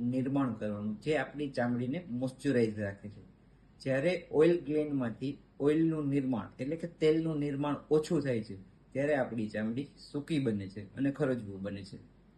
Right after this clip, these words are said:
ખરજવું થવાના કારણો. સૌપ્રથમ તો આનુવંશિકતાને લીધે પણ ખરજવું આવી શકે છે. વાતાવરણમાં ફેરફાર થાય, સૂકી આબોહવા, ભીની આબોહવા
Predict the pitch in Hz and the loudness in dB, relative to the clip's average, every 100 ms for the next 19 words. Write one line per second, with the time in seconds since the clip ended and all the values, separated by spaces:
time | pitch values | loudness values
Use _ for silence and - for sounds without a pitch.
0 | - - - - - - 147 170 165 170 | -20 -20 -20 -20 -20 -6 0 0 0 -4
1 | - 131 131 147 170 - - 131 113 95 | -2 -2 0 -2 -6 -16 -2 0 0 -2
2 | 82 - - - - - - - - - | -10 -18 -20 -20 -20 -20 -20 -20 -20 -20
3 | - - 170 175 151 151 139 139 - - | -20 -4 0 0 0 -4 -4 -4 -8 -4
4 | 143 156 156 160 - 156 - 143 143 143 | -2 0 0 -2 -4 -8 -2 0 2 0
5 | 131 135 135 139 - 131 127 127 123 127 | -2 -2 -4 -6 -6 -6 -4 -2 -2 -4
6 | 127 117 113 113 - 147 - - - - | -6 -8 -8 -8 -10 -16 -18 -20 -20 -6
7 | 120 127 147 143 143 143 123 107 131 131 | -4 0 0 2 2 2 0 0 -2 -2
8 | 151 139 123 131 104 - - 143 139 147 | -4 -4 -4 -6 -6 -8 -10 -10 -6 -2
9 | 139 139 135 135 131 131 - - - 147 | -2 -2 -2 -2 -4 -6 -14 -20 -10 -4
10 | 131 139 131 131 131 127 127 | 2 2 2 2 2 2 -2